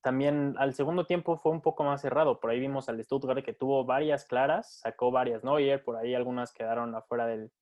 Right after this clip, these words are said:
de la portería. Pero sin duda el Bayern que sigue dominando la liga,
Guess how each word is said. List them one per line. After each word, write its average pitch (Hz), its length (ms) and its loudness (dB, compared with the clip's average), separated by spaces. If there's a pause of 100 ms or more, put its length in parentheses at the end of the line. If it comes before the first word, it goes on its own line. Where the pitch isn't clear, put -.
(440)
de 123 80 0
la 117 140 4
portería. 135 640 2 (440)
Pero 123 140 2
sin 123 140 -4
duda 131 180 4
el 127 80 2
Bayern 160 360 2
que 127 120 -6
sigue 131 240 0
dominando 120 460 -2
la 113 140 -2
liga, 180 420 2